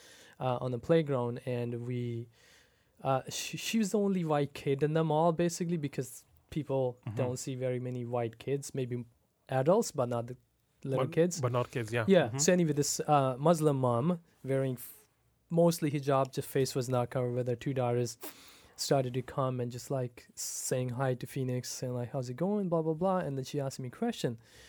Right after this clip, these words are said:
Speaker 1: "What's her name?" I'm like, "Phoenix." "Oh, why didn't you give her a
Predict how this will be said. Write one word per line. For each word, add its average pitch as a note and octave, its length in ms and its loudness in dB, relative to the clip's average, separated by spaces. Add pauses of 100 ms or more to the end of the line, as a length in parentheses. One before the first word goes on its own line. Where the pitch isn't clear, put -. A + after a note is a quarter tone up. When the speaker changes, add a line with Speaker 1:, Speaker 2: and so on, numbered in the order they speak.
(160)
Speaker 1:
"What's E3 220 2
her E3+ 100 6
name?" F#3 300 4
I'm A#2+ 140 -4
like, B2+ 180 -4
"Phoenix." A3+ 500 -4 (280)
"Oh, F3+ 140 4
why D3+ 220 2
didn't D#3+ 220 -4
you D#3 60 -4
give D3+ 160 2
her D3+ 60 0
a - 20 -2